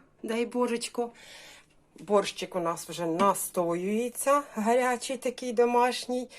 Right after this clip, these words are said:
Ще є солодкий перчик, то ще з солодким перчиком, ароматний. Теж, дасть Бог, я вірю, що буде смачним. Так що очікуємо,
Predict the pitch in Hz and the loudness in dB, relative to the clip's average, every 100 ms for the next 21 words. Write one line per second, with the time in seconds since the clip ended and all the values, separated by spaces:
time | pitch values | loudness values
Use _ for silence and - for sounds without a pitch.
0 | - - - - 208 196 190 180 180 - | -18 -18 -2 4 4 2 0 2 2 0
1 | 175 170 208 277 294 - 226 - 185 185 | -8 0 4 4 2 -8 -8 2 2 2
2 | - - 214 208 202 185 185 - 160 170 | -8 -4 -4 -2 -2 0 -2 -4 -4 0
3 | 214 226 240 208 185 170 160 160 196 220 | 0 0 -6 -4 -4 -2 0 2 2 2
4 | - 233 220 - - - - - 233 240 | 4 4 4 -8 -16 -16 -8 0 2 2
5 | 185 175 160 233 - 185 185 160 196 226 | -2 0 6 6 6 -2 -2 -4 -2 0
6 | 214 175 185 170 202 202 - - - - | 0 -2 -2 0 0 0 -8 -20 -20 -6
7 | - 165 202 214 - 180 175 165 160 - | -4 0 0 0 -4 0 2 2 -2 -10
8 | _ _ _ _ - - - 208 - - | _ _ _ _ -20 -18 -10 -10 -8 -8
9 | 180 180 - 254 - 247 240 | -8 -6 -4 -4 0 0 0